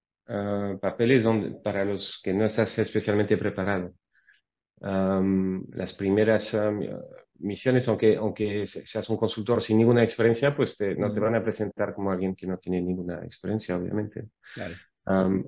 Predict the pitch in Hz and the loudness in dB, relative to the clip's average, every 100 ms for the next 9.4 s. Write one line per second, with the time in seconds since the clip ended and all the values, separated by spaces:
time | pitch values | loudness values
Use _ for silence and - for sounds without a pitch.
0 | - 98 98 101 - 101 - 104 98 98 | -2 -2 0 -2 0 -2 0 2 4 4
1 | 95 98 98 - - - 120 120 120 120 | 4 2 0 -10 -16 -2 2 4 4 4
2 | 113 98 98 90 98 113 104 101 95 110 | 2 2 2 -2 -4 -4 -4 -6 -8 -8
3 | 113 107 - - 117 - 113 127 127 127 | -8 -8 -12 -10 -10 -8 0 4 6 6
4 | - 104 95 95 117 - 156 156 165 170 | 4 2 2 0 -2 0 2 6 8 10
5 | 165 151 143 127 120 117 117 143 170 127 | 10 8 8 6 2 -2 0 2 4 2
6 | 104 135 139 160 220 - _ 123 131 117 | -2 -2 -2 -2 -4 -6 _ -4 -4 -4
7 | 131 139 147 214 156 107 - 104 98 - | 0 0 2 0 2 0 0 0 0 -4
8 | 107 107 110 107 104 104 - 113 - - | -8 -4 -4 -2 -4 -6 -12 -14 -16 -10
9 | 101 139 - - | -10 -10 -18 -20